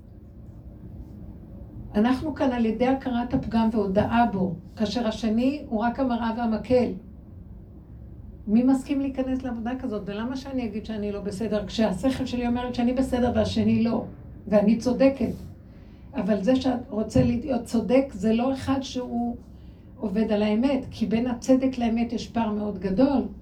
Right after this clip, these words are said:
ועל כן האמת שלנו היא לעזוב את השני, אפילו שאני צודק, לא דיברתי על זה שאני מרשיע ואני גם מצטדק,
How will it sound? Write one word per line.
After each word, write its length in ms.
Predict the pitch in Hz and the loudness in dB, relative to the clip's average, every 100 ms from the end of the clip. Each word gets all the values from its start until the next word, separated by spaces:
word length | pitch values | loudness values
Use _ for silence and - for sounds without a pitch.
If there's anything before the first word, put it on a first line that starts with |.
| - - - - - - - - - | -16 -18 -16 -18 -18 -20 -20 -14 -6
ועל 220 | 185 202 202 | 0 0 2
כן 260 | - 285 285 | 4 4 4
האמת 440 | 240 240 262 277 | 2 2 2 0
שלנו 760 | - 247 233 226 233 262 277 285 | 2 4 4 4 4 6 4 2
היא 400 | - 247 254 285 | 0 4 6 8
לעזוב 400 | 254 208 214 254 | 6 4 0 -2
את 160 | 269 269 | -2 -2
השני, 580 | 262 254 262 262 269 330 - - - - - - - | -2 0 0 2 0 -4 -16 -20 -20 -20 -20 -18 -12
אפילו 320 | 233 311 392 | -6 -2 -2
שאני 260 | 381 359 302 | -2 -6 -4
צודק, 360 | 254 226 214 190 | -2 0 -2 -4
לא 120 | 208 | -4
דיברתי 420 | 214 226 226 233 233 | -2 -2 -2 -2 -2
על 80 | |
זה 120 | 202 208 | 0 -2
שאני 240 | 226 208 | 0 0
מרשיע 440 | 202 196 - 233 220 | -2 -4 -2 -2 0
ואני 160 | 208 202 | -2 0
גם 140 | 196 | 0
מצטדק, 640 | 190 185 214 190 233 302 | -2 -2 -2 2 4 4